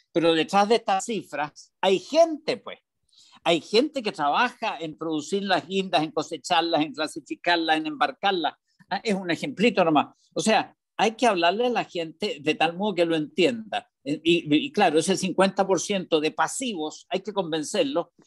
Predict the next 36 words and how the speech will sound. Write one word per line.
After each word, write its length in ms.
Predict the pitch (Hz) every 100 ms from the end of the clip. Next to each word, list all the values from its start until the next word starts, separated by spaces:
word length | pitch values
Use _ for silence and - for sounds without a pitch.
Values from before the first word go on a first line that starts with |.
| - -
de 120 | 170
que 80 | 180
hay 80 |
que 120 | 180 190
salir 360 | 185 175 202 -
a 100 | 165
proteger 440 | 180 175 160 202
lo 120 | 214
que 80 | 190
tenemos 360 | 180 180 190 180
de 100 | 214
bueno 460 | 247 220 180 202 -
y 100 | 185
echar 240 | 196 214
para 120 | 214
afuera 240 | 190 240 240
lo 100 | 208
que 80 |
tenemos 400 | 165 196 226 220
de 80 | 185
malo. 380 | 226 277 135 - _ _
Y 100 | -
para 320 | 196 214 196 180
eso 220 | 185 240
se 120 | 185
requiere 440 | 160 160 185 185
un 100 | 180
poco 260 | 180 185 190
más 220 | 175 180
de 140 | 175 170
fe 360 | - 226 208 156
en 120 | 170
lo 120 | 165
que 60 | 185
hemos 220 | 180 165
hecho. 380 | 165 - 120